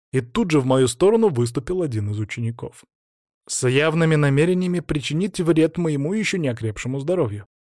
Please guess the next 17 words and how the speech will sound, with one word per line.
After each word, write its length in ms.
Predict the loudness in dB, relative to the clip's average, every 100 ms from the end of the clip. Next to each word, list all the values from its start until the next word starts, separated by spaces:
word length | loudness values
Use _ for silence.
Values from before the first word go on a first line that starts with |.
| _ _ _ _ _
Он 260 | 0 2 0
с 80 |
рывком 400 | 0 0 2 0
попытался 520 | 0 -4 0 0 0 -2
нанести 340 | -2 -2 -2
удар, 340 | 0 2 0 0
применяя 440 | -2 -2 -2 -2
духовную 420 | -4 -4 -2 0
энергию, 380 | 0 -2 -2 -4
от 100 | -4
которой 340 | -4 0 2
немного 420 | 2 2 0 -2 -4
искажалось 800 | -6 -10 -4 -2 0 0 0
будто 320 | -2 -4 -2 -2
бы 120 | -2
само 260 | -2 -4
пространство. 720 | -4 -8 -4 -2 -2 -4 -14